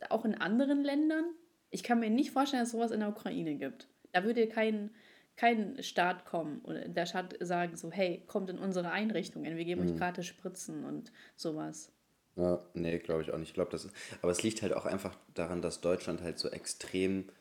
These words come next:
Speaker 2: gut, ähm, so eine extrem gute Infrastruktur und, äh, so ein Sozialsystem hat, ne?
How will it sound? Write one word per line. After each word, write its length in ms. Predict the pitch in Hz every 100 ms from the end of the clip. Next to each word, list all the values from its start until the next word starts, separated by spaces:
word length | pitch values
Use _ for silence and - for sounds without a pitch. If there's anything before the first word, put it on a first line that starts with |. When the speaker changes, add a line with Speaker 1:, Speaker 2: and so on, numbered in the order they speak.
| _ _ _
Speaker 2:
gut, 440 | 98 98 98 - -
ähm, 480 | - 85 85 85 80 - _ _ _ _ _ _ - _
so 120 | - 90
eine 80 |
extrem 360 | 87 - - 92
gute 200 | 90 -
Infrastruktur 840 | 80 - 92 - 90 - 87 85
und, 360 | 73 85 78 -
äh, 420 | 73 82 82 69
so 140 | -
ein 240 | 85 82 78
Sozialsystem 960 | 78 - 85 90 78 73 - 76 76
hat, 240 | 80 - -
ne? 260 | 78 104